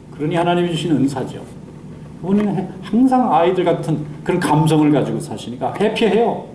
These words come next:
항상 우울하지 않습니다. 항상 밝아요. 남을 가르쳐줘야 되니까 하나님이 쓰시는 겁니다. 이사야 오십오 장 일 절로 이 절 말씀에, "오라, 너희 목마른 자들아, 물로 나오라.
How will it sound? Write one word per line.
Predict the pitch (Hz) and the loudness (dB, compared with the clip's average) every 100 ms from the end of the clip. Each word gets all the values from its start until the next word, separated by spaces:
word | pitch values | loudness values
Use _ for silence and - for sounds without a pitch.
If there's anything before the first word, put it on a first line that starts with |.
| - - | -20 -12
항상 | 123 - - - - - - - | -12 -10 -12 -14 -18 -18 -18 -4
우울하지 | 127 135 131 135 131 | 2 4 4 4 2
않습니다. | 113 - 120 117 - | 0 -4 -8 -8 -6
항상 | - 190 180 | -2 -2 0
밝아요. | 147 147 147 - | 2 2 -2 0
남을 | 156 175 | 0 2
가르쳐줘야 | 156 143 160 147 139 | 2 2 2 2 2
되니까 | 127 117 - - - - - - - - - - | 2 -4 -6 -10 -12 -14 -16 -18 -18 -18 -18 -6
하나님이 | 175 175 170 | 0 2 0
쓰시는 | 160 196 185 170 | 0 -2 -2 0
겁니다. | 135 107 - - - - - - - - - - - - - - - - - - - | 0 -2 -8 -14 -18 -18 -16 -16 -16 -18 -18 -18 -18 -18 -18 -18 -18 -18 -18 -10 -2
이사야 | 143 160 165 | 2 4 4
오십오 | 156 160 175 160 | 4 4 2 2
장 | 165 156 180 247 - - - - - - | 4 4 2 -2 -6 -16 -18 -20 -12 -2
일 | 143 | 0
절로 | 147 147 | 2 4
이 | 139 139 | 4 2
절 | 139 | 2
말씀에, | 131 123 - 131 120 123 156 117 - | 4 2 0 -2 -2 0 2 0 2
"오라, | 135 143 143 135 131 127 | 2 4 4 4 2 0
너희 | 131 127 127 123 | 2 4 2 2
목마른 | 135 160 190 190 190 | 2 2 2 2 2
자들아, | 180 165 165 | 2 0 0
물로 | 156 135 131 | 0 2 2
나오라. | 143 113 95 - | 2 0 -2 -6